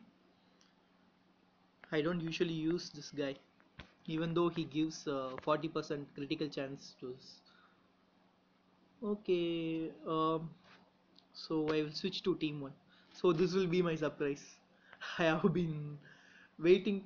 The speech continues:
to showcase this particular team, Elder God Kenshi, that is the God team,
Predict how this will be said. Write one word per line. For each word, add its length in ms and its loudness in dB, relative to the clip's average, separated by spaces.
to 100 4
showcase 460 0
this 140 0
particular 440 6
team, 200 0
Elder 260 4
God 240 2
Kenshi, 480 -4
that 160 2
is 140 0
the 60 4
God 280 4
team, 220 -4